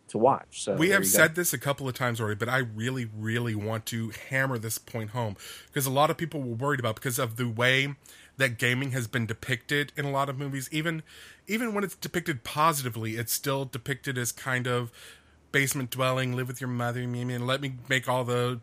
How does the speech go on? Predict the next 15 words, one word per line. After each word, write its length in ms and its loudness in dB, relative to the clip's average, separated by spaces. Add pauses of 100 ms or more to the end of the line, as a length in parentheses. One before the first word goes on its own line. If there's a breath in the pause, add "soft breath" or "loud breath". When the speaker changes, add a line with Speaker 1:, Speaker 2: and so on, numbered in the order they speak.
(160)
Speaker 2:
standard 500 0
jokes 800 0
that 160 0
everyone 240 -2
does. 120 -6 (300 loud breath)
This 440 2 (460)
does 280 6
not 220 0
do 100 -2
this. 180 -6
This 300 0
is, 440 0 (1500 soft breath)
you, 340 2 (100)
when 220 0
you're 180 0